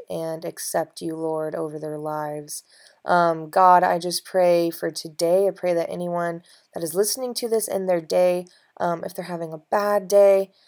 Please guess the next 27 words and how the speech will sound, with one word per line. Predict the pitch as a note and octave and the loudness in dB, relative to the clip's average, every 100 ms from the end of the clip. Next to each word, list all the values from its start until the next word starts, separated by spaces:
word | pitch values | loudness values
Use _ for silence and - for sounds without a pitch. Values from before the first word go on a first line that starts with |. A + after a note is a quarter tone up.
| _ - | _ -8
or | - | -6
if | E3 | -4
they're | E3 | -6
having | E3 D#3 D3+ | -10 -10 -10
a | D3 - | -6 2
good | G#3 G3 | 2 2
day, | A3 G3+ F#3+ F#3+ | 4 6 6 2
or | F3+ | -4
if | F3+ | -6
they're | F3+ E3+ | -8 -10
just | F3 | -8
having | F#3 E3+ E3 | -6 -4 -4
one | E3 | -6
of | E3 | -6
those | D#3 | -8
weird | D#3+ F#3 F#3 F3 | -6 -2 -2 -2
days | F3+ E3+ E3 | -2 -2 -4
where | E3 | -6
they | E3 | -6
just | E3+ E3 - | -6 -8 -6
feel, | - E3+ | -6 -4
like, | - - | -6 -8
anxious | - F3 - F3+ F3 | -8 -8 -8 -8 -8
and | - E3+ | -12 -12
just, | - - - | -12 -12 -10
like, | - - - _ _ _ _ _ - | -12 -12 -20 _ _ _ _ _ -18
um, | - - - | -14 -12 -14